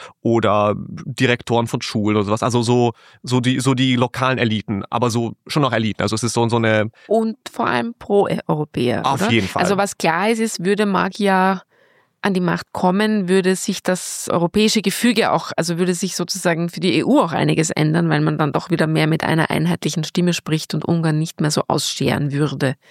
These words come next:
Speaker 2: wie jetzt unter Orban,
Speaker 1: Also
Speaker 2: sagen
Speaker 1: das ist genau
Speaker 2: Experten.
Speaker 1: das, was Orban sagt, dass er, also nicht das, was Orban sagt, aber Orban sagt, er will eine Marionette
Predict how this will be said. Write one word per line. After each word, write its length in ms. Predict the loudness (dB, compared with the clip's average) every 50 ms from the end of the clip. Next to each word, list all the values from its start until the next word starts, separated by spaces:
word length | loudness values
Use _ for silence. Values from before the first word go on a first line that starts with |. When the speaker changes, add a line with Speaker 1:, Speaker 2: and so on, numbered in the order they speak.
| -20 -20 -20 -20 -20 -20 -20 -20 -6 -2
Speaker 2:
wie 200 | 0 2 4 4
jetzt 300 | 2 2 -2 -2 -4 -4
unter 280 | -2 0 0 0 0
Orban, 360 | 0 -2 -2 -2 -2 -2 -2
Speaker 1:
Also 140 | -2 -2 0
Speaker 2:
sagen 120 | 0 0 0
Speaker 1:
das 140 | 0 0 0
ist 140 | -2 0 0
genau 180 | 0 2 2
Speaker 2:
Experten. 120 | 0 0 0
Speaker 1:
das, 320 | -2 -2 -2 -4 -4 -2
was 340 | -2 -2 -2 -4 -8 -10 -12 _ _ _ -2
Orban 360 | 0 0 2 2 0 0 0
sagt, 320 | 2 0 0 0 0 -2
dass 120 | -4 0 0
er, 240 | 0 0 2 0 0
also 140 | 0 -2
nicht 240 | -2 -4 -6 -4 -4
das, 160 | -4 -4 -4
was 140 | -6 -4 -2
Orban 240 | -2 0 0 0 0
sagt, 160 | 0 0 2
aber 80 | 2 2
Orban 180 | 2 2 2
sagt, 160 | 0 0 0 0
er 100 | 0 0
will 120 | 2 2
eine 160 | 2 0 2
Marionette 640 | 2 0 0 2 2 2 2 0 2 2 0 0 0